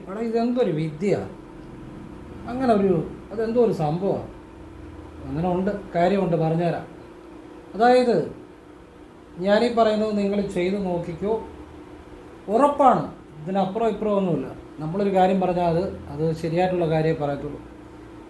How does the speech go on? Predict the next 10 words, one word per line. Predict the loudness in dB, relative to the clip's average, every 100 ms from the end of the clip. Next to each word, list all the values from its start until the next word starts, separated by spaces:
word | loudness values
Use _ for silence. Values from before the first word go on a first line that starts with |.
| -14
അപ്പോൾ | 0
ഇത് | 2
മുഴുവൻ | 4 4 2 4 4 4 4
കേൾക്കണം. | 2 2 0 -8 -8
അറ്റവും | -8 0 2
മൂലം | 4 2 0
കണ്ടിട്ട്, | 0 -2 -2 -4 -10 -18 -2 0
എൻ്റെ | 2
എന്നല്ല, | 2 2 4
ആരുടെയും | 4 4 4 2 0 -2